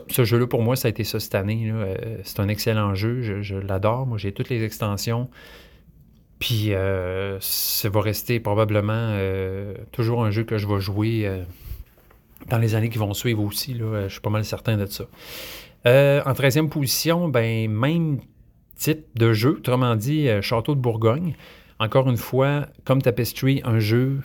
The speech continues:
un des jeux que j'ai le plus joué sur B G A, euh, qui m'a permis, en fait, aussi de l'approfondir. Donc, euh, je le mets une case au-dessus de, de Tapestry parce que j'ai, euh, je sais pas, je, je, je trouve hallucinant ce jeu-là, à quel point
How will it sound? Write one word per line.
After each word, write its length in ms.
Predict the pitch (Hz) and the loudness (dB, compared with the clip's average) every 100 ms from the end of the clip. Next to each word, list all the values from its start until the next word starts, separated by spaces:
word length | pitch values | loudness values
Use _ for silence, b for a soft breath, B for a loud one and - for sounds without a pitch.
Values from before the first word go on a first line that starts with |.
| - | -4
un 120 | 120 | -2
des 140 | 127 113 | 0 0
jeux 140 | 123 | 0
que 40 | |
j'ai 120 | 135 110 | 2 0
le 60 | |
plus 160 | 107 139 | 0 0
joué 260 | 113 117 143 | 0 0 0
sur 200 | 131 107 | -2 0
B 120 | 113 | 2
G 260 | 107 107 | 2 2
A, 120 | 104 165 B B B B B - | 0 -4 B B B B B -2
euh, 640 | 104 101 101 101 98 104 98 92 - - | 0 2 0 -4 -6 -8 -8 -10 -12 -2
qui 100 | 113 | 2
m'a 120 | 131 | 4
permis, 360 | 147 107 143 147 | 4 4 2 0
en 100 | 104 | -2
fait, 200 | 127 120 | -4 -4
aussi 340 | 110 - 139 | -4 -4 -2
de 120 | 120 | 2
l'approfondir. 920 | 120 120 110 110 117 104 101 110 139 107 | 2 2 -2 0 0 0 -2 -2 -4 -4
Donc, 340 | 113 127 - B B B B - | -4 -6 -12 B B B B -4
euh, 260 | 104 104 101 | 0 2 4
je 120 | 117 | 4
le 80 | 135 | 4
mets 220 | 170 - - _ _ _ | 0 -4 -20 _ _ _
une 120 | 143 151 | -2 2
case 260 | 196 196 | 2 4
au-dessus 320 | 143 135 - | 0 0 -4
de, 220 | 156 120 113 | 0 2 2
de 120 | 110 | 0
Tapestry 580 | 135 131 127 - 156 - | 0 0 -2 -2 -4 -4
parce 180 | 117 | -4
que 120 | - 127 | -2 0
j'ai, 300 | 113 110 107 B B B B B B - B B B B B B B - | 2 0 -2 B B B B B B -10 B B B B B B B -2
euh, 420 | 110 104 104 101 | 2 4 4 0
je 100 | 98 | -2
sais 200 | 98 - | -2 -4
pas, 160 | - - | -4 -4
je, 120 | 117 | -4
je, 220 | 101 - 113 | -6 -6 -6
je 200 | - - | -6 -4
trouve 220 | 165 156 | 0 2
hallucinant 840 | 110 196 131 110 131 - 113 113 | 2 2 0 0 0 0 0 0
ce 100 | 123 | 0
jeu-là, 300 | 104 98 113 | 0 0 0
à 40 | 131 | 0
quel 200 | 110 101 | -2 -2
point 320 | 107 120 135 | -2 0 0